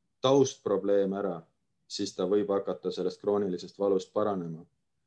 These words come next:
Aga kui inimene on tõsiusklik ja tegelikult see tema probleem ei ole,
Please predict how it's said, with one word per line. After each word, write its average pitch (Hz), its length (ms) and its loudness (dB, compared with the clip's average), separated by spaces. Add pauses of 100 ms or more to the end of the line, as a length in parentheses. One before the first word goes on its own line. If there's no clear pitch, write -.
(400)
Aga 127 320 4 (760)
kui 110 200 2
inimene 117 380 2
on 98 180 -4
tõsiusklik 113 800 0 (640)
ja 98 220 0 (2500)
tegelikult 101 560 2
see 95 340 2
tema 101 360 0
probleem 98 640 2
ei 98 200 0
ole, 104 260 4